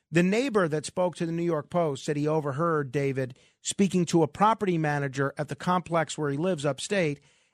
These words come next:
and the word relapse was thrown into the conversation. I view this as just a, a real tragedy, and I'd love to hear your take on what we could do about this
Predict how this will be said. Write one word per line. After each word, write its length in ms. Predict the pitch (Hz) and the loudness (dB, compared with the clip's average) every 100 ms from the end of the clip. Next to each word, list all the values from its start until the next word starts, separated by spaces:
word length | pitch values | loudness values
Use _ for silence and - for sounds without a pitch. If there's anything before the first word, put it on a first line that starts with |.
| _ | _
and 180 | 175 175 | 0 0
the 60 | 165 | 0
word 380 | 180 190 170 | 2 2 0
relapse 920 | 139 151 233 196 143 127 123 - - 190 | -2 0 2 2 2 0 -4 -6 -10 -2
was 200 | 151 143 | 0 0
thrown 520 | 160 165 165 160 156 - | 0 2 2 2 -2 -2
into 260 | 165 160 151 | -2 0 -2
the 80 | |
conversation. 840 | 147 151 143 135 - 147 131 - - _ _ _ _ | 0 0 0 0 0 0 0 -8 -16 _ _ _ _
I 240 | 190 226 247 | 0 0 0
view 240 | 214 202 | -4 -4
this 420 | 170 160 151 - - | -2 -2 -4 -8 -8
as 300 | 151 135 123 | -6 -4 -6
just 480 | 143 131 120 - - | -6 -6 -8 -14 -6
a, 160 | 151 139 | -4 -2
a 140 | 143 143 | -2 -2
real 680 | 147 196 196 190 170 160 - _ _ _ | -2 0 2 2 2 -2 -8 _ _ _
tragedy, 680 | - 160 139 117 123 110 110 | -2 0 0 -2 -6 -6 -6
and 100 | 165 | -2
I'd 160 | 214 320 | -2 0
love 180 | 480 - | -4 -4
to 80 | 320 | -8
hear 560 | - 240 220 202 180 147 | -6 -2 0 0 -2 -4
your 460 | 151 156 185 208 | -2 2 4 4
take 500 | - 147 120 110 - _ _ _ _ _ - | 2 -4 -4 -6 -14 _ _ _ _ _ 0
on 180 | 175 160 | 2 2
what 180 | 262 | 2
we 120 | 311 285 | 0 0
could 240 | 220 147 | -2 0
do 200 | 139 139 | 4 4
about 360 | 120 85 - - | 2 -4 -10 -14
this 360 | - - - | -12 -10 -10